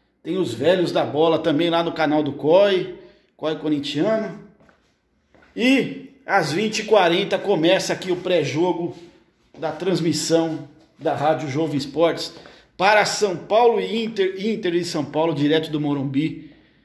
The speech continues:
Depois da treta que teve lá dentro, treta do Rogério Ceni com os jogadores, já perdeu o elenco, né? Vamos ver hoje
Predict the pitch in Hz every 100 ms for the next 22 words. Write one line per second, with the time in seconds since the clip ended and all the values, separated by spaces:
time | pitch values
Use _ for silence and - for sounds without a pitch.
0 | _ _ 147 147 180 175 196 160 - 185
1 | 220 226 196 - 165 190 175 175 156 127
2 | 170 190 - - 147 175 175 165 156 156
3 | 156 147 - 147 156 143 - - - -
4 | _ _ _ _ 170 185 160 165 156 131
5 | 196 202 160 214 254 220 170 180 180 165
6 | 160 214 - 170 175 175 240 202 185 220
7 | 202 202 202 -